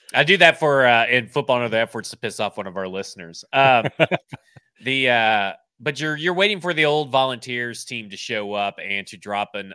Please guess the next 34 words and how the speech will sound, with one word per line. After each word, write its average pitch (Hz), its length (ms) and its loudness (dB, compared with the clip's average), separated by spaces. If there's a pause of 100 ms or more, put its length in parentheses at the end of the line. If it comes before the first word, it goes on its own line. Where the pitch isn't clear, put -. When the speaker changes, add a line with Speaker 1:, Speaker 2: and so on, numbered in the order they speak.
Speaker 1:
ups-, 107 340 -8 (100)
and 101 220 -8
to 104 80 -16
get 113 120 -2
upset 101 480 -6
by 90 140 -6
Kentucky. - 640 -4 (580)
It's 247 240 0 (140)
possible, 131 920 2 (640)
but 196 100 -2
are 226 80 6
you 214 240 -2
really 190 360 0
gonna 214 300 0 (120)
bet 139 280 0 (200)
money 165 380 -6
on 214 200 -2
it? 220 100 -2
I 202 80 0
mean, 185 180 -4
like, 180 320 -2
to 190 120 -12
me, 254 300 -6
it's 180 240 -6
like, 165 400 -4 (480)
I 185 100 -10
know 220 160 -4
people 233 300 -6
still 190 540 -6
are 165 380 -2
all 165 220 -2
about 175 320 -4
Will 156 240 -6
Levis 151 540 -4